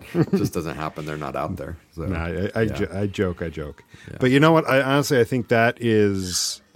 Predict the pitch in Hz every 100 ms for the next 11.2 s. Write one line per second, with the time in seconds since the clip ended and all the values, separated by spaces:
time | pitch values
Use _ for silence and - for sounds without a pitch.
0 | - 123 113 98 85 - 104 - - -
1 | _ _ _ _ _ - 110 107 92 92
2 | 95 - 107 107 101 110 147 _ _ _
3 | _ _ 104 101 107 113 - 117 107 104
4 | 101 107 123 117 131 131 143 139 139 120
5 | 104 95 - 98 95 92 92 90 85 _
6 | _ _ 131 131 123 160 90 76 _ _
7 | _ - 107 113 110 107 - 120 110 104
8 | 104 98 - 123 117 127 107 113 107 95
9 | - 107 101 90 92 85 92 101 - 104
10 | 98 - - 110 104 104 107 104 123 120
11 | 117